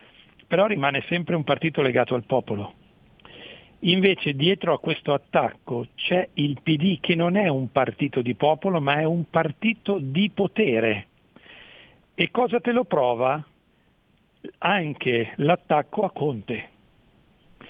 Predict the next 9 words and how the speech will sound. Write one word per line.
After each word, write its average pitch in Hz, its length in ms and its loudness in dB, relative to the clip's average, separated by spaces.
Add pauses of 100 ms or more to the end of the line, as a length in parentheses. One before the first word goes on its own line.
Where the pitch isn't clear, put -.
(320)
Conte 139 720 2
non 131 400 -6
deve 135 680 0 (920)
staccarsi 139 800 -4
troppo 131 420 -2
dal 117 240 0
P - 140 -8
D, 110 280 -4 (420)
altrimenti 175 1000 0